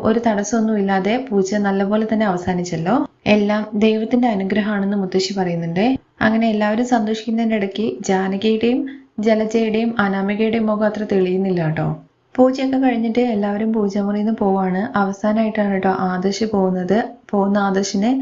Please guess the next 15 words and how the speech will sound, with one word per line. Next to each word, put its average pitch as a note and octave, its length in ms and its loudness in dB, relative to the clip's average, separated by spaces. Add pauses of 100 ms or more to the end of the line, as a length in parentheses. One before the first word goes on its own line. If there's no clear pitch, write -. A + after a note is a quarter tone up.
(340)
"നിക്ക്" A#3 280 2
എന്ന് A#3 240 2
പറഞ്ഞിട്ട് G#3+ 540 0
പിടിച്ചു G#3 300 0
നിർത്തണം G3+ 400 0
കേട്ടോ F3+ 240 0 (260)
നയന F#3 320 0
അവിടെ. F#3 280 0 (340)
അങ്ങനെ C4 240 2
പിടിച്ചു A#3+ 320 -2
നിർത്തിയതിനു A#3 420 0
ശേഷം G#3+ 240 -2
നയന G3+ 260 -2
ചോദിക്കുന്നുണ്ട്, G3 720 0 (400)
"നിങ്ങൾക്ക് A3+ 400 2